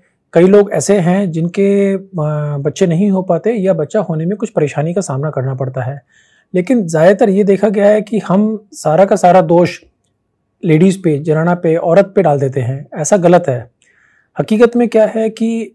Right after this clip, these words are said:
आदमी का भी उतना ही रोल है, उतनी ही इंपॉर्टेंट बात है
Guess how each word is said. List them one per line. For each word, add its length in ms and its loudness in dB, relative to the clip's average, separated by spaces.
आदमी 360 2
का 160 4
भी 180 0
उतना 300 -4
ही 200 2
रोल 260 4
है, 200 2
उतनी 340 -4
ही 160 2
इंपॉर्टेंट 440 0
बात 220 2
है 300 2